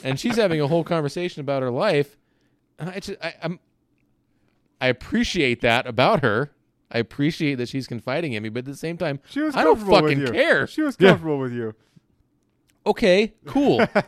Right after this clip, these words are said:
Speaker 3: We
Speaker 1: But
Speaker 3: just,
Speaker 1: I
Speaker 3: we just talk a lot, dude.
Speaker 2: Yeah.
Speaker 1: We do talk
Speaker 3: Maybe
Speaker 1: a
Speaker 3: we
Speaker 1: lot.
Speaker 3: attract those people.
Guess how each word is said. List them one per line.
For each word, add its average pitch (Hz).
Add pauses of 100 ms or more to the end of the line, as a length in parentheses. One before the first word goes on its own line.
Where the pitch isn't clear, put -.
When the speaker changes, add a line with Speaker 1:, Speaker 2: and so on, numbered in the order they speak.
(600)
Speaker 3:
We 95
Speaker 1:
But 117
Speaker 3:
just, 160
Speaker 1:
I -
Speaker 3:
we 131
just 165
talk 156
a 127
lot, 101
dude. 113 (420)
Speaker 2:
Yeah. 139
Speaker 1:
We 107
do 101
talk 98
Speaker 3:
Maybe 135
Speaker 1:
a 139
Speaker 3:
we 143
Speaker 1:
lot. 147
Speaker 3:
attract 143
those 143
people. 123